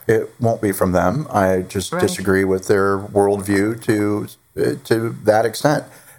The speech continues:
Speaker 1: And Stetson, I don't think that canceling your contract for a few weeks is really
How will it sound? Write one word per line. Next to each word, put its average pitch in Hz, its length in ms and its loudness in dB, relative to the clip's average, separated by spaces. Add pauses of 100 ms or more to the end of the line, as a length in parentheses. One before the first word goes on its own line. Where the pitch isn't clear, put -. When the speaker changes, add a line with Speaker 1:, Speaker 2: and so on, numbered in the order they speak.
Speaker 1:
And 95 380 0 (280)
Stetson, 120 760 0
I 113 220 0 (340)
don't 127 360 0
think 120 480 -2
that 107 360 2 (600)
canceling 127 540 0
your 104 140 -2
contract 120 800 2
for - 240 0
a 104 60 0
few 113 280 -2
weeks 107 520 -2
is 101 200 -6
really 104 480 2